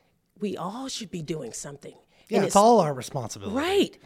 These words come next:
Speaker 1: It starts with, and what covid showed us is that we're only as healthy as the least healthy in our community. Th-, does that make sense?
Speaker 2: I know that's the truth.
Speaker 1: Yeah,
Speaker 2: We see
Speaker 1: so
Speaker 2: it
Speaker 1: you
Speaker 2: every
Speaker 1: have
Speaker 2: day.
Speaker 1: And it exposed that some people in our community have lower health outcomes,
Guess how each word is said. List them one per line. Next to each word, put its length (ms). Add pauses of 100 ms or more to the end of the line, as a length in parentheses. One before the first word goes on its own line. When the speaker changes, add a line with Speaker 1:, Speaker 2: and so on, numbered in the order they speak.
(240)
Speaker 1:
It 120
starts 380
with, 120
and 280
what 160
covid 420
showed 320
us 220
is 220
that 280 (300)
we're 240
only 360
as 120
healthy 420
as 160
the 140
least 300
healthy 300
in 120
our 120
community. 600 (440)
Th-, 160
does 200
that 240
make 160
sense? 420
Speaker 2:
I 80
know 340
that's 300
the 140
truth. 420 (300)
Speaker 1:
Yeah, 120
Speaker 2:
We 60
see 120
Speaker 1:
so 140
Speaker 2:
it 80
Speaker 1:
you 80
Speaker 2:
every 220
Speaker 1:
have 80
Speaker 2:
day. 240 (400)
Speaker 1:
And 120
it 120
exposed 720
that 140
some 360
people 280
in 60
our 100
community 500
have 280
lower 360
health 260
outcomes, 720